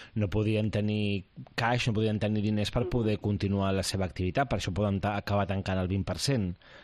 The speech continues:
Speaker 1: de les
Speaker 2: Sí,
Speaker 1: pimes.
Speaker 2: sí, sí. El mes d'abril i el mes de maig, bueno, mo-, mo-, de, de l'ico no arribava i no arribava, i això era, bueno, un problema ja no solament per a con-, la continuïtat, sinó realment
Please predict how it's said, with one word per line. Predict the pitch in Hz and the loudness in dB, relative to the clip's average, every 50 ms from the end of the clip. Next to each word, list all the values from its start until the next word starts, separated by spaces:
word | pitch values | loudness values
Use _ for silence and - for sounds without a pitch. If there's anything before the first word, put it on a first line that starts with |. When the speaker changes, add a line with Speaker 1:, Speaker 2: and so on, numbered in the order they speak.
| - - | -10 -6
Speaker 1:
de | 104 101 | -2 -2
les | 95 95 - | 0 0 2
Speaker 2:
Sí, | - | 2
Speaker 1:
pimes. | - - - 92 - - - - | 2 2 2 2 0 0 -2 -2
Speaker 2:
sí, | - 180 - 175 | -4 -4 -6 -6
sí. | - _ _ - - - - - - - 185 | -10 _ _ -20 -20 -20 -20 -16 -4 2 2
El | 180 | 4
mes | 180 185 190 185 190 | 4 4 2 4 6
d'abril | 196 190 185 185 202 196 196 | 4 4 4 4 0 -2 -4
i | 190 | -4
el | 185 185 | -6 -4
mes | 185 185 185 180 - | -4 -4 -4 -4 -4
de | 196 190 | -6 -2
maig, | 185 185 196 247 - - - - - 196 | 2 2 2 2 2 -4 -18 -20 -12 -4
bueno, | 180 180 190 220 233 | -2 0 0 0 -2
mo-, | 196 175 170 165 180 180 - | -4 -8 -8 -4 -2 -4 -4
mo-, | 175 180 175 175 | -4 -4 -2 0
de, | 175 170 165 165 160 160 156 156 165 160 156 - | 0 0 0 0 -2 -2 -4 -4 -4 -6 -4 -4
de | 170 170 | -6 -4
l'ico | 175 175 - 202 208 | -4 -4 -2 -2 -2
no | 202 196 196 | 2 2 2
arribava | 190 190 196 175 170 170 180 214 226 208 | 4 4 2 4 6 6 6 6 4 0
i | 175 165 | -4 -6
no | 165 170 | -8 -10
arribava, | 170 - 170 170 180 196 202 196 | -10 -8 -4 -2 0 0 0 -2
i | 180 170 | -2 -6
això | 165 160 - - 180 175 170 | -6 -8 -8 -8 -6 -4 -2
era, | 165 170 170 175 180 180 175 | -2 -2 -2 -2 -2 -4 -6
bueno, | 165 160 156 170 | -8 -10 -10 -12
un | 175 180 - - | -12 -16 -16 -12
problema | 170 165 165 165 175 180 185 190 - - - - - - - | -10 -8 -6 -6 -4 -6 -6 -6 -8 -14 -20 -20 -16 -6 -2
ja | 185 185 | -2 0
no | 190 180 - | 0 0 2
solament | - 190 185 180 185 190 196 202 196 185 175 165 | 2 4 4 4 2 0 -2 -2 -4 -8 -8 -6
per | 170 160 | -2 0
a | 160 160 | 0 0
con-, | - - 175 175 160 160 | 0 -2 -8 -8 -6 -6
la | 170 170 | -6 -6
continuïtat, | - 175 175 - 170 165 170 170 170 - 185 190 190 - | -6 -8 -10 -10 -8 -8 -8 -4 2 4 4 4 4 2
sinó | - 208 190 180 | -4 -2 0 0
realment | 170 170 165 165 160 165 175 | 2 2 2 2 0 0 -2